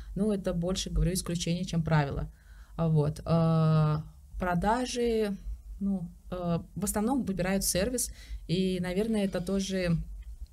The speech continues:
отражает вот такое, как сказать, природу, что ли, женщины. Они склонны заботиться, они склонны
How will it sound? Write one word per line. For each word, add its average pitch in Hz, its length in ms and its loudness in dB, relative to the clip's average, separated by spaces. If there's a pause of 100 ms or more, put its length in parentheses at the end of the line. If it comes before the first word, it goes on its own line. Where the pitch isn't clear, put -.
(360)
отражает 170 720 4
вот 160 220 -2
такое, 160 480 2 (160)
как - 160 -8
сказать, 156 460 -6 (540)
природу, 196 460 6
что 190 160 -2
ли, 190 120 0
женщины. 170 800 2
Они 180 640 2
склонны 185 520 2
заботиться, 196 840 2
они 175 480 0
склонны 175 680 0